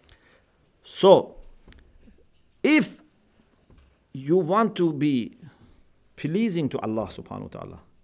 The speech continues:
if you want to get close to Allah subhanahu wa ta'ala,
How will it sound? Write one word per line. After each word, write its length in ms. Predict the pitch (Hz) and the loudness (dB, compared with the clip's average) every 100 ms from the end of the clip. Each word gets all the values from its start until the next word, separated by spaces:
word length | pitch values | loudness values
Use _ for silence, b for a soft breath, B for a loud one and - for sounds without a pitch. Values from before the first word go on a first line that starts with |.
| _ _ _ _ _ _ _ _ _ | _ _ _ _ _ _ _ _ _
if 140 | 123 123 | -8 -4
you 80 | |
want 240 | 185 208 170 | -2 0 0
to 80 | 180 | 0
get 380 | 180 160 - | 2 0 -2
close 400 | - 165 202 214 | -2 2 4 4
to 100 | 208 | 2
Allah 280 | 147 139 135 | -2 0 -2
subhanahu 360 | - 127 120 117 | -4 -8 -10 -10
wa 80 | 110 | -8
ta'ala, 640 | 120 120 139 208 208 | -8 -6 -4 -2 -4